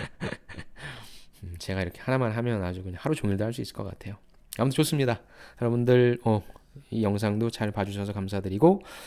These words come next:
궁금한 사항은 질문 주시고요. 여러분들의 합격을 기원하겠습니다. 저는 또 다른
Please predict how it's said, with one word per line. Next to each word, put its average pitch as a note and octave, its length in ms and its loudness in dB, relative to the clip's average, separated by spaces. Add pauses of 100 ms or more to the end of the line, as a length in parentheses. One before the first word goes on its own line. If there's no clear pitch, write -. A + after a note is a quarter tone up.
(120)
궁금한 D#3 340 6
사항은 D3 420 6
질문 A#2+ 300 -4
주시고요. B2 460 -8 (100)
여러분들의 G2 500 -2
합격을 F#3 640 10
기원하겠습니다. G2 1080 -2
저는 G2+ 280 -4
또 - 260 8 (340)
다른 A2 300 4